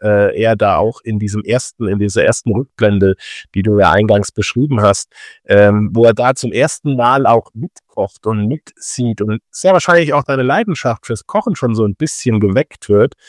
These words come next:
Aber er kriegt da einfach diese Sonntagssoße einfach nicht so hin und er ist ja total traurig, dass es eben nicht aufgeschrieben worden ist. Und da gibt's ja eben am Ende auch noch mal so ein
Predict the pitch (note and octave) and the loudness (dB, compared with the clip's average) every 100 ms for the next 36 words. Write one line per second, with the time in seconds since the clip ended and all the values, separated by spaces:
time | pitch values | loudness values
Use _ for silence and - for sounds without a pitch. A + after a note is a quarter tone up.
0 | - - - _ - A#2+ C#3 C3 B2+ D#3+ | -20 -20 -20 _ -4 -2 0 0 -2 -6
1 | - B2+ C3+ - C3+ - B2 A#2+ A#2+ G#3 | -4 0 0 0 -4 -4 -6 -2 0 0
2 | E3 A#2 - G#2+ G#2+ E2+ F#2+ - G#2 A2 | -2 -4 -6 -4 -2 -2 -2 -2 -2 -2
3 | G2+ A2 G3+ C4+ _ _ _ - B2 C3 | -2 0 0 -4 _ _ _ -10 -6 -6
4 | - _ - A2+ A#2+ A#2+ A#2+ A#2+ - _ | -10 _ -6 -2 2 4 2 0 -6 _
5 | _ _ _ _ _ _ _ _ D3 D3 | _ _ _ _ _ _ _ _ -8 -6
6 | C3+ C3 B2+ B2+ A2+ C#3 D#3 A#2 - A2+ | -6 -4 -4 -2 -4 0 -2 -2 0 -2
7 | - - A#2+ A2+ A2 G#2+ A#2+ F#3 - - | -2 -4 -2 0 2 2 4 2 0 0
8 | D3 F#3+ - B2+ - F2+ E2 C2+ C2+ B1+ | 2 2 0 -4 -2 -2 -2 -2 -2 -4
9 | - G#1+ - F#2 - F#2 A2+ D3+ - - | -8 -10 -6 -4 -2 -2 0 0 -4 -14
10 | - - _ - - - G#2+ G#2+ B2+ G#2 | -20 -20 _ -12 -8 -6 -4 -4 -4 -4
11 | G#2 F2+ C3 G#2+ A2 A#2 A#2 A2+ G#2+ G2+ | -4 -4 -4 -2 -4 -4 -6 -2 -2 -2
12 | G#2 G2+ G2 G2 | -4 -4 -4 -6